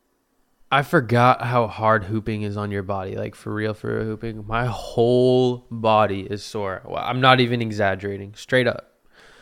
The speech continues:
Quads. Absolutely fu-, I can't even touch 'em. Ow, ow. I get, uh. I try to touch 'em right. Aye. Sore as fuck. Knees. Uh,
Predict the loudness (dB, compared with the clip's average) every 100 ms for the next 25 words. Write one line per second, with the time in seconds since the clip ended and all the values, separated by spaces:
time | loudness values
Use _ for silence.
0 | _ _ -8 2 6 8 6 4 -4 -16
1 | -18 _ _ _ _ -6 -6 -6 -8 -8
2 | -10 -12 -10 -6 -4 -2 -4 -4 -4 -4
3 | 2 6 6 6 4 4 2 -4 -6 -10
4 | -2 2 2 2 -2 -12 -20 -20 _ _
5 | _ _ -10 0 0 2 0 -2 -2 -4
6 | -6 _ _ _ -10 -8 -8 -8 -8 -8
7 | -8 -12 -16 _ _ _ _ _ -10 0
8 | 2 4 2 -2 -2 -4 -4 -6 0 0
9 | 0 -2 -8 -20 _ -12